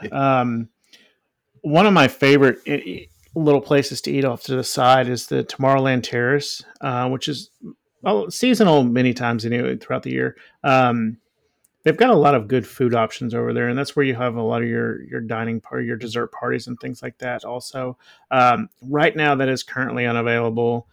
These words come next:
Speaker 2: Again, you know, that's seasonal, so it may come back for a short period. Uh, we just expect right now with crowds are, you know, a little bit higher. Um,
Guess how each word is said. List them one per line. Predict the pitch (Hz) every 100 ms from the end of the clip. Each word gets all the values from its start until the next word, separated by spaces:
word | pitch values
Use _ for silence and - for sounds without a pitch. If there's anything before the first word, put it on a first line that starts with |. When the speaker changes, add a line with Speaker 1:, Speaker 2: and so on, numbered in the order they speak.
| _ _ _ -
Speaker 2:
Again, | 131 123 117 - _ _ _ _ _ _ _
you | -
know, | 139 123 - - -
that's | 156 -
seasonal, | - 160 160 160 147 143
so | - - 127 123 123 117 _ _ _ _ _ _ _
it | 156 135
may | 139 139
come | 135 135
back | 131 131
for | - 135
a |
short | - 139 -
period. | 139 131 131 123 127
Uh, | - 127 127
we | 123
just | 120 117
expect | 123 - 120 -
right | 123 104
now | 117 120
with | 117
crowds | - 113 117 117
are, | 123 117
you | - 135
know, | 131
a |
little | 127 131
bit | -
higher. | - 147 - - 131 - _ _ _
Um, | 131 131 87 76